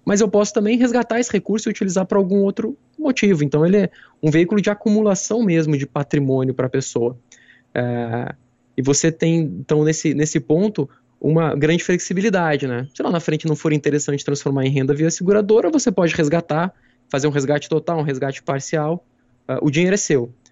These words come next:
Ah, você pode, no meio do caminho, não gostou do fundo que ele tá sendo aplicado, você pode fazer a portabilidade sem pa-, sem pagar imposto, né? Então você não tem antecipação de imposto. Ah, você tem, ah, também o benefício de que, caso aconteça alguma coisa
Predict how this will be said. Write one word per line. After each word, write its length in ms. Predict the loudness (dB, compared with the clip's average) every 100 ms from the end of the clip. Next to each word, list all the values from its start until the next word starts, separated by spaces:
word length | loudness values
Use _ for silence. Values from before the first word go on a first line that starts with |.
| _ _
Ah, 240 | -2 0 0
você 240 | 0 0
pode, 260 | 0 0 0
no 80 |
meio 160 | 2 0
do 80 | 0
caminho, 400 | -2 -2 0 0
não 160 | 0
gostou 320 | 0 0 -2 -4
do 120 | -4
fundo 280 | -4 -6 -4
que 80 |
ele 80 | -4
tá 80 | -2
sendo 140 | -2
aplicado, 340 | -2 -2 -2 -2
você 200 | -2 0
pode 180 | 0 0
fazer 160 | 0
a 60 | 2
portabilidade 920 | 2 2 2 0 0 2 2 0 0
sem 160 | -2
pa-, 200 | 0 -2 -4
sem 160 | -6 -4
pagar 240 | -2 -2
imposto, 560 | -2 0 0 -2 -8 -10 -6
né? 100 | -4
Então 160 | -2 -2
você 200 | 0 0
não 100 | 2
tem 140 | 2
antecipação 580 | 2 2 -2 -2 0 0
de 80 | 0
imposto. 560 | 2 2 2 0 -6 -8 -16 -20 -20 _ -2
Ah, 280 | 0 2
você 260 | 2 0 0
tem, 440 | 0 2 2 0 -4 -16 -12 -4
ah, 100 | -2
também 300 | 2 4 4
o 40 |
benefício 540 | 4 2 2 0 -4 -6
de 80 |
que, 140 | -12 -8
caso 400 | -4 -2 0 -2
aconteça 460 | -4 -4 -4 -4
alguma 220 | -4 -4 -2
coisa 340 | -2 -2